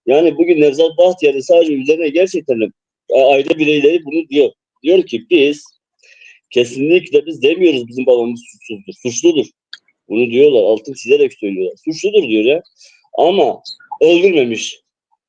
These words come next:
Tehdit edilerek götürülmüş oraya. Bunu da altını çiziyorlar yani. Aile bireyleri hepsi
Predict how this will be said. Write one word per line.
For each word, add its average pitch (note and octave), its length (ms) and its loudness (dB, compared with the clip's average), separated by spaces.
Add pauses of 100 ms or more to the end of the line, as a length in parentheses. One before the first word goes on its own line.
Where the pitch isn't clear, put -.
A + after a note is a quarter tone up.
(120)
Tehdit D3+ 420 0
edilerek C#3 600 0
götürülmüş A2 640 -6
oraya. G2+ 260 2
Bunu D3+ 220 -2
da D3+ 60 2
altını C#3 360 -2
çiziyorlar A#2 580 0
yani. F2+ 380 -8 (400)
Aile C3 320 2
bireyleri C3 400 4
hepsi - 400 -2